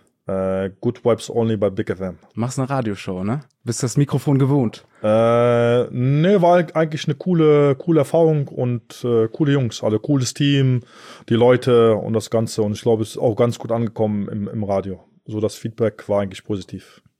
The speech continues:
Speaker 2: Abschließende Frage, Müngersdorfer Stadion oder Rhein-Energiestadion?
Speaker 1: Müngersdorfer Stadion.
Speaker 2: Das altehrwürdige.
Speaker 1: Genau. Würden mich jetzt einige umbringen wegen Sponsoring-Namen, aber ist mir scheißegal.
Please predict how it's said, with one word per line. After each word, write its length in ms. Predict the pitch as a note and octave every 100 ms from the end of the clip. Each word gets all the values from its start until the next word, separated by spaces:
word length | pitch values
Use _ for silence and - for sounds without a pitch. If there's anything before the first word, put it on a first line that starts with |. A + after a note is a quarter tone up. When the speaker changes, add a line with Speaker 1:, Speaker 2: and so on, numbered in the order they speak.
| _ _ _
Speaker 2:
Abschließende 400 | B2+ - C3 B2 A2
Frage, 500 | A#2+ B2 C#3+ C#3+ C#3 _ _ _
Müngersdorfer 580 | A2+ C#3 D3 - B2+ A#2
Stadion 460 | A#2+ B2+ C3 B2+
oder 400 | G#2+ G#2+ G#2+ G2+
Rhein-Energiestadion? 880 | G#2+ A2 G#2 G#2 A#2 - - - -
Speaker 1:
Müngersdorfer 560 | - A2 A2+ G#2 A2 F#2+
Stadion. 460 | - F#2 F2+ E2+ - _ _ _
Speaker 2:
Das 180 | _ - -
altehrwürdige. 720 | G#2+ - A2 G#2+ G2+ F#2+ F2+ _ _ _ _ -
Speaker 1:
Genau. 340 | F2+ F2 G2 _ _
Würden 220 | G#2 G2+
mich 100 | G2
jetzt 160 | G#2+ -
einige 300 | G#2+ G#2+ G#2+
umbringen 580 | A2+ A2 A#2+ B2 A2
wegen 240 | G2 G2 G#2
Sponsoring-Namen, 840 | - B2 B2 A#2 B2 A#2+ A#2+ A#2
aber 300 | E2+ F#2 F#2
ist 120 | F2 G2+
mir 80 |
scheißegal. 640 | - F#2 F2 F#2 F2+ F2+